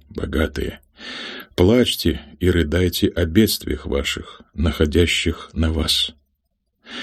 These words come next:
Богатство ваше сгнило, и одежды ваши изъедены молью. Золото ваше и серебро изржавело, и ржавчина их будет свидетельством против вас,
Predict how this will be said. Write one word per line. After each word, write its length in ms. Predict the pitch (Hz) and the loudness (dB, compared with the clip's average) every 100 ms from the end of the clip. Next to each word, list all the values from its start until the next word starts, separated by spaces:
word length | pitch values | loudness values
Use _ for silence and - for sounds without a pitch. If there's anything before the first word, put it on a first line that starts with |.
| - - - | -10 -12 2
Богатство 600 | - 123 147 131 - 113 | 4 6 4 2 0 0
ваше 380 | 110 113 - 101 | 2 0 2 0
сгнило, 640 | 85 90 101 127 117 110 92 | 0 4 4 4 -2 -6 -2
и 100 | 95 | 2
одежды 540 | 104 92 127 123 107 104 | 2 4 4 4 2 2
ваши 420 | 107 101 101 98 | 2 0 -2 0
изъедены 680 | 101 87 82 110 101 107 104 | 0 0 2 2 6 6 6
молью. 480 | 104 101 76 - - _ _ - - - - | 6 4 2 -4 -10 _ _ -16 -14 -12 0
Золото 560 | 85 85 135 127 101 87 | 2 6 6 6 2 2
ваше 320 | 82 69 - | 0 -2 -4
и 140 | 78 | -2
серебро 680 | 92 - 87 80 87 80 69 - - | 0 2 2 2 2 2 0 -10 -2
изржавело, 920 | 92 85 80 73 76 80 123 117 107 - | 0 2 0 0 -2 2 2 2 -4 -2
и 140 | 92 110 | 4 6
ржавчина 680 | 98 82 127 123 - 95 95 | 6 4 2 2 0 2 2
их 440 | - 90 85 - | 4 0 0 -2
будет 300 | 80 117 117 | 0 2 2
свидетельством 720 | - 98 117 113 101 - 98 | 2 4 4 4 0 0 0
против 420 | 90 107 - 90 | 2 -2 -2 -4
вас, 480 | 85 107 87 - - | -2 0 0 -2 -8